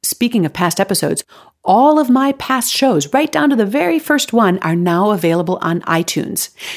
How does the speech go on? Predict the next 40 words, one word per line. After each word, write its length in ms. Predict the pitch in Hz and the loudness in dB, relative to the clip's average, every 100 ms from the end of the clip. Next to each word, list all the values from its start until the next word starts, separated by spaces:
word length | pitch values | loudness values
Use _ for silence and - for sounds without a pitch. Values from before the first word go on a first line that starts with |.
| - | -4
You 80 | 233 | 2
can 100 | 262 | 4
download 420 | 269 320 330 165 | 4 4 4 2
them 200 | 165 214 | 2 0
to 140 | - 175 | 0 -2
your 40 | |
computer 480 | 196 - 156 185 240 | -2 -2 0 0 -2
or 100 | 147 | -2
your 180 | 143 - | -4 -4
M 120 | 151 | -4
P 120 | 180 | -4
three 200 | - 165 | -2 -2
player 340 | 170 185 190 | -2 -2 -2
with 200 | 190 220 | 0 0
a 40 | 233 | 0
single 260 | - 294 311 | 2 2 2
click 340 | - 185 - - - - | -2 -4 -6 -16 -16 -4
by 120 | 214 | -2
clicking 460 | 196 220 220 214 214 _ - | 0 0 0 0 0 _ -4
the 100 | 170 | -4
Get 420 | 143 185 208 - - | -2 0 0 0 0
All 300 | 180 196 185 | 4 4 4
button 500 | 160 - 151 156 170 | 0 0 -2 -2 -4
in 140 | 180 165 | -2 0
your 100 | 160 | 0
iTunes 480 | 147 147 - 147 143 | -2 -4 -2 -2 -2
library. 540 | 139 139 143 - - _ _ _ _ _ - | -4 -4 -6 -6 -12 _ _ _ _ _ 2
Oh, 100 | 262 | 2
and 100 | 185 | 2
here's 220 | 277 302 | 0 -2
a 60 | |
tip 280 | 285 - 165 | -4 -4 -4
from 160 | - 160 | -4 -4
our 140 | 151 | -2
latest 500 | 160 165 254 269 - | -2 -2 0 -2 -4
Quick 160 | - 175 | -6 -4
and 80 | 160 | -2
Dirty 220 | 143 147 | -2 -4
Tip 380 | - - - - | -4 -8 -8 -6
podcaster, 680 | 151 151 147 143 - 160 | -6 -4 -6 -4 -2 -2